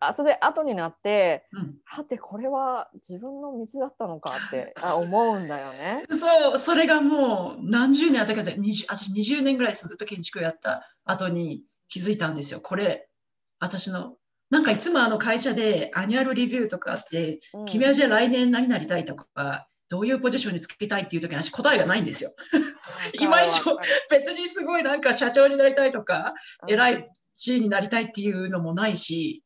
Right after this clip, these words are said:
Speaker 1: うん。
Speaker 2: 「今のままでいいんじゃん」みたいな。なんか私その時すんごい自分がレイジーな、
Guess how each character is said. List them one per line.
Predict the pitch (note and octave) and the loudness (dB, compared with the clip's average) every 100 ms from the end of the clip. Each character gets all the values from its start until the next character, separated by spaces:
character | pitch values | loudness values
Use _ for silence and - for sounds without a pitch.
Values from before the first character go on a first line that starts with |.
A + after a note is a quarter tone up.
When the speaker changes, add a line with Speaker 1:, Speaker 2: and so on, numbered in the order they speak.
| _ | _
Speaker 1:
う | F3+ | -10
ん。 | |
Speaker 2:
「今 | G3+ C4+ A#3+ | 0 2 2
の | |
ま | F3+ | 0
ま | F#3 D#3+ | -2 -2
で | |
い | F3 | 0
い | |
ん | G#3 | 0
じ | C#3 | 0
ゃ | |
ん」 | D#3 | -4
み | |
た | - | -6
い | - | -2
な。 | A#3 | 0
な | |
ん | |
か | F4+ | 2
私 | B3+ A3+ | 2 0
そ | C4 | -2
の | |
時 | C4+ - | -4 -2
す | G#3+ | 2
ん | G#3 | 2
ご | F4+ | 2
い | C4+ | -2
自 | G#3 | -2
分 | A3 | -2
が | G3+ | 0
レ | G#3 | 2
イ | B3+ | 2
ジ | F#3 F#3 | 0 -2
ー | |
な、 | E3 G3+ - | -4 -4 -8